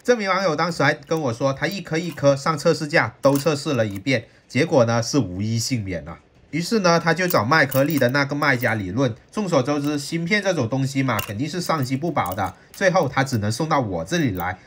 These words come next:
看能不能给他回一点血了。我大概算了一下，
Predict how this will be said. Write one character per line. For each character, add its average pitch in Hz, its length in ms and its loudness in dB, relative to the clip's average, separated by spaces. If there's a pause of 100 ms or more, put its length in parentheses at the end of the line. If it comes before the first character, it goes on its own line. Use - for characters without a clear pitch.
看 160 220 0
能 120 180 0
不 165 120 -2
能 123 120 0
给 110 140 0
他 107 160 0
回 95 160 -6
一 135 140 0
点 110 180 -4
血 98 280 -8
了。 - 180 -12 (180)
我 107 100 0
大 220 140 6
概 220 140 2
算 190 240 2
了 127 120 2
一 107 120 0
下， 113 240 0